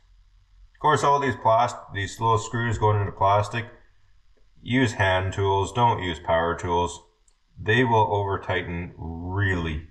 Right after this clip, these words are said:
really easily. And then what happens is, on the other side of this plastic, I'll show you in a second when I pull apart the other one,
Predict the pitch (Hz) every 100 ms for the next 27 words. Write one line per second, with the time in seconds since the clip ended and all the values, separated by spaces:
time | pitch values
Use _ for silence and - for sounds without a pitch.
0 | - 87 90 90 82 82 80 76 76 69
1 | _ _ _ _ _ _ _ - 98 101
2 | 104 104 104 - 104 92 90 - _ _
3 | _ _ _ _ _ _ _ - 98 107
4 | 107 104 101 92 87 - - 98 104 -
5 | 98 - - 107 107 - 104 95 87 98
6 | 98 92 87 82 98 87 107 82 95 107
7 | 92